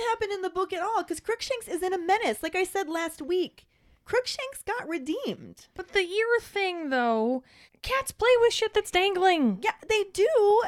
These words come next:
Speaker 1: and that was funny, but it didn't happen in the book. Crookshanks are just looking for scritchins. <laughs>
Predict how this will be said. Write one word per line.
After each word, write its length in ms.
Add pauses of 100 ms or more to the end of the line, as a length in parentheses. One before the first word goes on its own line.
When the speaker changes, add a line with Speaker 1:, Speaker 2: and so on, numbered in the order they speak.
(100)
Speaker 1:
and 160
that 140
was 160
funny, 580
but 140
it 140
didn't 280
happen 300
in 160
the 80
book. 400
Crookshanks 440
are 160
just 200
looking 320
for 80
scritchins. 720 (180)
<laughs> 100